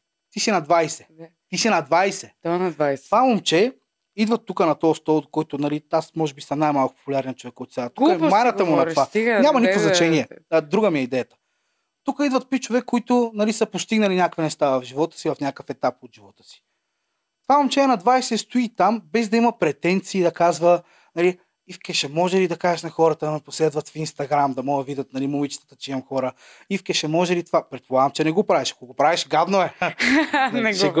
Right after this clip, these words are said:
Speaker 2: правя.
Speaker 1: се, момче, шегувам се. Това момче защо може да седне на газа си и да работи като луд, а, и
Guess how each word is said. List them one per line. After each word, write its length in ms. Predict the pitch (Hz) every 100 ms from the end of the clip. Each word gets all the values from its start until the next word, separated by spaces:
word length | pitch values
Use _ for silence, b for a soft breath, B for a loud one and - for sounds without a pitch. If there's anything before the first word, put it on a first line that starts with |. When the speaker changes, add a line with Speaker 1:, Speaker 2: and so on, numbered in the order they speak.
| 185
Speaker 2:
правя. 120 | 185
Speaker 1:
се, 140 | - 135
момче, 240 | 120 - -
шегувам 340 | 127 120 147 131
се. 120 | - B B B B
Това 140 | - 220
момче 240 | 262 262
защо 300 | 240 208 233
може 220 | 240 262
да 80 | 233
седне 360 | - 226 226 220
на 100 | 196
газа 240 | 170 180
си 120 | -
и 20 | 190
да 140 | 175
работи 400 | 143 139 180 180
като 240 | - 160 143
луд, 380 | 147 180 _ - _ _ _ -
а, 280 | 151 151 156 _
и 140 | 165